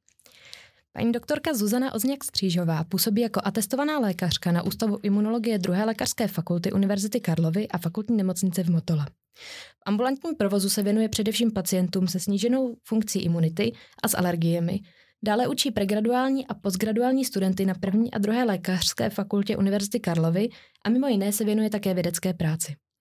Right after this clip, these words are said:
Vede výzkumnou skupinu zaměřenou na imunoterapii nádorových onemocnění. V letech dva tisíce dvacet a dva tisíce dvacet jedna získala také cenu Vlasty Adamové za významný počin v oborech onkologie a hematologie a v roce dva tisíce dvacet dva se stala výherkyní talentového programu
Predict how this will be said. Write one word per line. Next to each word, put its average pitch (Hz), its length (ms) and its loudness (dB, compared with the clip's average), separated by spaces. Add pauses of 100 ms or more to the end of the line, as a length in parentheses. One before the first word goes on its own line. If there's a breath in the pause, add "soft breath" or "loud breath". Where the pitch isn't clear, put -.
(380 loud breath)
Vede 208 200 2
výzkumnou 339 400 0
skupinu 202 360 -2
zaměřenou 214 460 2
na 233 180 0
imunoterapii 180 640 0
nádorových 190 540 0
onemocnění. 165 600 2 (640 soft breath)
V - 20 -4
letech 220 220 0
dva 247 120 2
tisíce 302 360 0
dvacet 170 500 0
a 185 60 -2
dva 180 120 0
tisíce 220 360 -4
dvacet 220 340 -2
jedna 170 340 0 (320 loud breath)
získala 240 340 2
také 285 260 -2
cenu 202 260 2
Vlasty 214 320 -2
Adamové 185 440 2
za 175 120 -2
významný 226 440 2
počin 190 360 0
v 202 60 -8
oborech 196 360 0
onkologie 170 600 2
a 220 120 -2
hematologie 170 760 2 (340 loud breath)
a - 80 0
v - 20 0
roce 233 240 0
dva 214 120 0
tisíce 254 360 0
dvacet 254 280 0
dva 170 260 -2
se 185 140 -2
stala 208 220 0
výherkyní 190 560 2
talentového 240 600 0
programu 196 520 0